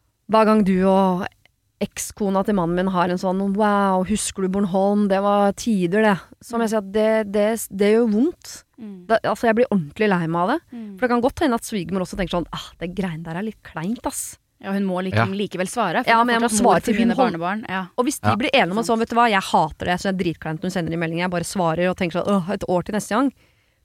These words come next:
Speaker 1: så blir det sikkert lettere for Jessica sånn, «Å ja, hun hater det, hun også.»
Speaker 2: Ja.
Speaker 1: Da kan hun se de meldingene på Facebook og tenke sånn, «Idiotkjæringa, så hun vet ikke at alle hater det. Ok, greit, haha,
Speaker 3: Ja.
Speaker 1: lol, gleder meg til neste år.»
Speaker 3: Men jeg skjønner at det er vanskelig å ta opp, ass. Eh, for du er veldig usikker på hva svigermor
Speaker 2: Ja.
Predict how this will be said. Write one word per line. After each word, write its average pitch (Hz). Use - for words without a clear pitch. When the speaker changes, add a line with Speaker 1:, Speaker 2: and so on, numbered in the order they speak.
Speaker 1:
så 285
blir 262
det 247
sikkert 262
lettere -
for 233
Jessica -
sånn, 202
«Å -
ja, 214
hun 214
hater 175
det, 180
hun 185
også.» 214
Speaker 2:
Ja. 214
Speaker 1:
Da 208
kan 240
hun 240
se 202
de 190
meldingene 170
på 180
Facebook 175
og 175
tenke 165
sånn, -
«Idiotkjæringa, 175
så 190
hun 190
vet 180
ikke 185
at -
alle 180
hater 175
det. 175
Ok, 175
greit, 175
haha, 170
Speaker 3:
Ja. 175
Speaker 1:
lol, 185
gleder 185
meg 170
til 180
neste 175
år.» 208
Speaker 3:
Men 107
jeg -
skjønner 95
at 90
det 95
er 95
vanskelig 85
å -
ta 80
opp, 80
ass. -
Eh, 87
for 95
du 92
er 90
veldig 87
usikker 80
på 87
hva 80
svigermor 80
Speaker 2:
Ja. 78